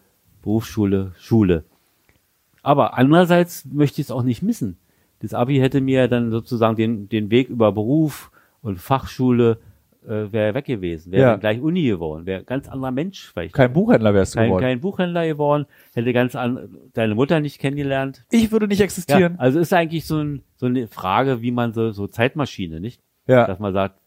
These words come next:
Speaker 1: so entscheidet euch mal so, geht jetzt mal ganz anders. Also Max Frisch, Biografie, ein Spiel.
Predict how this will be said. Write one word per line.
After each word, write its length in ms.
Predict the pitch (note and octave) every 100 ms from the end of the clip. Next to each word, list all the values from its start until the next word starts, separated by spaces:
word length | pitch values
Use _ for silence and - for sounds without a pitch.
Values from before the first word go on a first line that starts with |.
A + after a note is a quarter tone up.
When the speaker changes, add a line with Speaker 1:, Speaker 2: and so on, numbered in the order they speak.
| _
Speaker 1:
so 140 | G#2+ G2+
entscheidet 480 | G#2+ F2+ G#2+ A2+
euch 140 | A2 A2
mal 200 | G2+ F#2
so, 340 | F#2+ C3+ G3 _ _ _ _
geht 180 | A2+ A2
jetzt 180 | A#2 -
mal 180 | A2 G#2
ganz 240 | G#2+ G#2
anders. 420 | A2 A2 D#2+ -
Also 200 | G#2 F#2+
Max 260 | F#2+ G2 -
Frisch, 280 | - B2+ -
Biografie, 560 | A#2 A2+ A2 G#2+ B2+
ein 180 | B2+ A#2
Spiel. 500 | - - A2+ G#2 D#2+